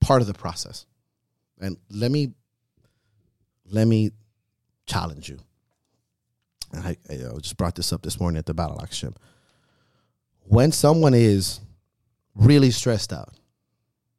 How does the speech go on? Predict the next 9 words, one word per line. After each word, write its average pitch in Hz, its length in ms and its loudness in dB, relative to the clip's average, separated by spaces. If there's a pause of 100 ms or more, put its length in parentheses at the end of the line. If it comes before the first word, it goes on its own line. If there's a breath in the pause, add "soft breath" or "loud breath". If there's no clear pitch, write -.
(160)
and 113 160 0
I 117 100 2
mean 104 400 0 (460)
they 117 180 4
are 110 160 6
in 101 80 4
a 85 80 -2
bad 87 240 -8
place, - 460 -20